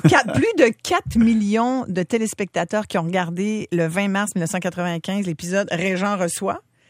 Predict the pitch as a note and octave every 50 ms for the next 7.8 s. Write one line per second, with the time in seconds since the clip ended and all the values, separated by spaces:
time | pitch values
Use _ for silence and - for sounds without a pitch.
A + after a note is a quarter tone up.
0 | _ _ _ _ _ _ _ _ _ - G3 G#3 G#3+ G#3 G#3+ G3+ - A#3 A#3+ B3
1 | A3 F#3 - - F3 E3+ - G3+ F#3+ G3 F#3 F#3 G3 G#3+ A3+ - - G3+ G3 G3
2 | F#3+ F#3 F3 D#3 D3+ - _ _ _ - D#3+ D#3+ D3+ D3+ - D#3+ D3+ D3 D3+ D#3+
3 | D#3+ D3+ D#3+ C#3 C#3+ C#3+ - - - - F3 - G#2+ G2+ G#2 A2 A#2 B2+ C3 A#2+
4 | - - - A#2 A2 G#2+ G#2 G2+ G2 G2 A2+ B2+ C3 A#2+ A#2 B2 A#2+ A2+ G#2 G#2
5 | G#2 A2 - - A2+ A2+ A#2 A2+ F#2+ - - - B2+ A#2+ A#2+ A2+ G#2 G2 - -
6 | A#2 A2 A#2 B2 B2 A2 G#2 - C3+ B2 A#2+ A2+ A2+ A2 G#2 G#2 - - B2 -
7 | - - G#3+ - - G#3+ F#3+ B2+ A2+ - - - C4 A#3 A3+